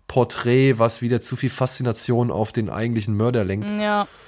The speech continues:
Speaker 1: Das ist halt immer die große Krux, äh, dabei, ähm,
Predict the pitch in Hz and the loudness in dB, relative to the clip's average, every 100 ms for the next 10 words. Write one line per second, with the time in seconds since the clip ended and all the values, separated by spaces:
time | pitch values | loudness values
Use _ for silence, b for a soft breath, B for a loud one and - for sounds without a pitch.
0 | B B B B B _ 113 110 113 123 | B B B B B _ 0 2 4 4
1 | 120 120 104 110 117 - 127 123 - - | 4 2 4 4 4 0 -4 -4 -6 -4
2 | 107 101 98 98 104 117 - _ _ - | 0 2 4 4 4 0 -6 _ _ -2
3 | 98 101 98 98 98 | 2 2 2 0 -2